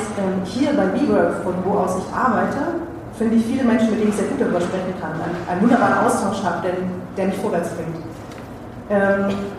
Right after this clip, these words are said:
ich habe es mal versucht, bei Mandanten, mit denen ich schon viele Jahre zusammenarbeite, habe ich mal so erste Testgespräche geführt und habe das dann so langsam einfließen lassen, um daraus zu finden, ob sie mich für vollkommen verrückt halten. So, „Oh mein Gott, jetzt war sie reisen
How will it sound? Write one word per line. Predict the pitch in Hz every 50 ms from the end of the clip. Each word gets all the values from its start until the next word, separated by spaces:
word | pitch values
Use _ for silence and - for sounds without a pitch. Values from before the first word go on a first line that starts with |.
| - - - - - - - -
ich | 214 - - 220
habe | 233 233 220
es | - 240
mal | 247 240 240
versucht, | 233 233 226 285 - - - -
bei | 202 190 190
Mandanten, | 190 185 190 196 202 240 302 - - 233 214
mit | 190 196
denen | 196 202 202
ich | 196
schon | 202 190 185 - -
viele | - 247 220 214
Jahre | 202 202 233 240 226
zusammenarbeite, | - - - - 247 - - - - 165 160 170 170 - - 302 - - -
habe | 196 202
ich | 202 190
mal | 190 196
so | 196
erste | 214 240 - - 220 226
Testgespräche | 220 220 226 226 226 - - - 185 180 - - 160 175 - 175 - 175
geführt | 175 - - 208 202 196 190 190
und | 185 -
habe | 180 175 180 190
das | 180 -
dann | 190 180 180 180 185 - - - - - - - - -
so | - 185
langsam | 180 180 196 196 185 190
einfließen | 196 202 202 - - 202 208 - 208 185
lassen, | 180 180 180 180 196
um | 202
daraus | 190 175 185 190 185 - -
zu | -
finden, | 214 202 202 196
ob | 175 -
sie | 196 185
mich | 175 180 180
für | 185
vollkommen | - 185 180 180 185 190 185 185
verrückt | 185 175 208 202 - -
halten. | 175 160 160 165 165 170 165
So, | 165
„Oh | 160 165 - - - - - - - 185
mein | 185 180
Gott, | 202 202 -
jetzt | - - -
war | 170 175 175
sie | 165
reisen | 165 - 196 208 202 208 208 214